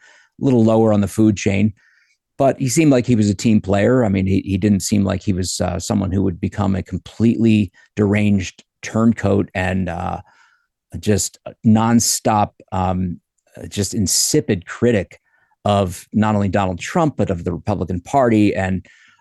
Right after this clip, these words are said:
uh, you know, sort of almost like bitterness. I don't know. I don't know what, like, broke his brain, but, uh, Scarborough is one of the more odious of the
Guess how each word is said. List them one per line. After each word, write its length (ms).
uh, 240
you 80
know, 100
sort 220
of 160
almost 300
like 240
bitterness. 440
I 80
don't 120
know. 180
I 80
don't 160
know 80
what, 320
like, 280
broke 260
his 160
brain, 640
but, 240
uh, 220
Scarborough 600
is 120
one 140
of 20
the 80
more 260
odious 540
of 260
the 260